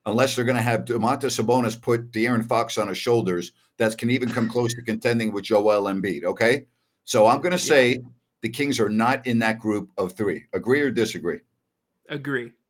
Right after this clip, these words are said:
Speaker 1: Okay.
Speaker 2: Not
Speaker 1: Let's go
Speaker 2: yet.
Speaker 1: to the
Speaker 2: Not yet.
Speaker 1: All right. Let's go to the West, okay? I don't think the Kings could beat Denver in a playoff series. If
Speaker 2: Mm.
Speaker 1: healthy.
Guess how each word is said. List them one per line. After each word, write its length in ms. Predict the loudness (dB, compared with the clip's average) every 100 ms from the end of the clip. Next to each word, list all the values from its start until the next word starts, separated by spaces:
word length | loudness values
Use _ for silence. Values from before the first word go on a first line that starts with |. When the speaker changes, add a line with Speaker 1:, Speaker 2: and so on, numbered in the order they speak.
| _ _
Speaker 1:
Okay. 320 | -2 -2 -2 -6 _ _ _
Speaker 2:
Not 140 | 0 2
Speaker 1:
Let's 100 | 4
go 80 |
Speaker 2:
yet. 100 | 4
Speaker 1:
to 80 | 4
the 120 | 0
Speaker 2:
Not 340 | -6 -8 -8 -8
yet. 260 | -8 -10 _ _ _ -4
Speaker 1:
All 80 |
right. 140 | -4 -4 _ _
Let's 200 | -4 -2
go 140 | 0 2
to 60 |
the 80 | 2
West, 420 | 2 0 -2 -14 _ _ -14
okay? 380 | 0 0 0 -4 -20 _ _ _ _ 2
I 80 | 4
don't 160 | 4
think 160 | -2 -4
the 80 | -6
Kings 300 | -2 -2 -2
could 180 | -2
beat 160 | -2 0
Denver 260 | 0 2 0
in 60 |
a 60 | 0
playoff 380 | -2 0 0 -4
series. 440 | -6 -6 -6 -14 -20 _ _ _ _ _ _ _ _ _ _ _ _ _ _ _ _ _ _ _ _ _ _ _ _ _ _ _ _ _ _ _ _ _ -4
If 320 | 2 6 6
Speaker 2:
Mm. 20 |
Speaker 1:
healthy. 340 | 6 2 -2